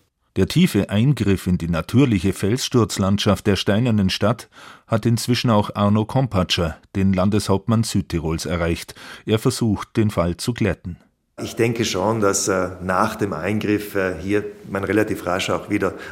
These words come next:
Speaker 2: das so darstellen kann, dass es gut aussieht. Äh, natürlich sind Steine entfernt worden, es ist breiter geworden.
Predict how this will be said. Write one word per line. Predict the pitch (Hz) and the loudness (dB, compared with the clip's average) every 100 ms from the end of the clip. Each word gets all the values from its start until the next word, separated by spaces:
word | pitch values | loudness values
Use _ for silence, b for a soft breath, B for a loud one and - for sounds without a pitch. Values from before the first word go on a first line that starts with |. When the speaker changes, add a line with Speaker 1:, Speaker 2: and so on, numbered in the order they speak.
| - | -14
Speaker 2:
das | 90 - | -8 -8
so | - - 113 104 | -8 -2 0 0
darstellen | 87 92 95 - 101 95 | 0 -2 0 -2 -4 -4
kann, | 90 90 101 | -6 -4 -2
dass | 95 87 | -2 -4
es | 90 - - | -6 -8 -8
gut | - 123 117 | 0 0 0
aussieht. | 87 85 - 104 110 113 B B | -2 -4 -4 -2 -4 -8 B B
Äh, | 92 95 98 | -2 0 0
natürlich | 101 120 131 123 - | 0 2 2 0 -2
sind | 131 135 - | -2 -4 -6
Steine | 110 92 98 | -4 -4 -4
entfernt | 95 - 90 117 110 | -6 -4 -4 -4 -4
worden, | 113 131 | -4 -4
es | 104 | -6
ist | 101 - | -8 -10
breiter | - 82 92 107 | -10 -8 -6 -4
geworden. | 104 90 92 107 117 | -4 -4 -4 -4 -6